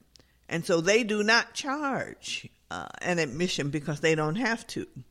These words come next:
We're not in that capacity yet.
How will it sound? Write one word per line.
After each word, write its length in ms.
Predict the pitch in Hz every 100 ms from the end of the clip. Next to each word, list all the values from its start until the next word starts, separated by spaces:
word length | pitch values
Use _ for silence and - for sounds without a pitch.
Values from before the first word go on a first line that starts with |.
| - - - - - -
We're 220 | 190 220
not 260 | 226 190 196
in 200 | 196 190
that 240 | 190 - - -
capacity 760 | - 170 220 175 175 - 160
yet. 640 | 165 214 370 - - -